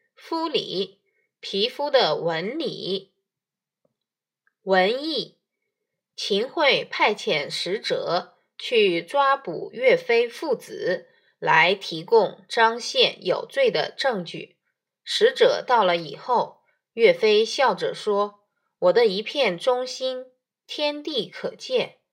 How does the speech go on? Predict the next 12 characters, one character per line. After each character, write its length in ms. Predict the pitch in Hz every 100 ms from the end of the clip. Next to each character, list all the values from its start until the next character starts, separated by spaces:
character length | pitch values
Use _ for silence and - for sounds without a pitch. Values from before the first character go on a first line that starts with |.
| _ _ _ -
开 280 | - 285 294
始 180 | -
的 140 | - 151
时 200 | - 156
候， 420 | - 196 - - _ _ _ _ _
秦 280 | - 180 208
桧 280 | 262 226 277
下 300 | - 262 190
令 360 | 247 208 - _ _ _
由 340 | 180 190 208
何 280 | 226 - 185
注 480 | - 320 294 -